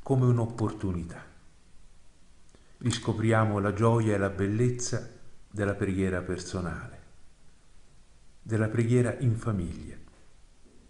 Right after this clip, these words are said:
Mi piacerebbe che ogni sera la famiglia riunita recitasse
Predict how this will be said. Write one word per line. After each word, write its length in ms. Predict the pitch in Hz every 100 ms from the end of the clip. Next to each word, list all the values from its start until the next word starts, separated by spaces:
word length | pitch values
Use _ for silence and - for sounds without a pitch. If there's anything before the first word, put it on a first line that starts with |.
| - -
Mi 100 | 123
piacerebbe 680 | 101 98 107 101 95 95 92
che 80 | 98
ogni 240 | 92 87
sera 400 | - 80 82 80 - - - - - - -
la 120 | - 92
famiglia 480 | 98 101 95 92
riunita 600 | 92 92 104 104 92 85 - - - - - - - - - - -
recitasse 880 | 113 113 117 113 123 - - 107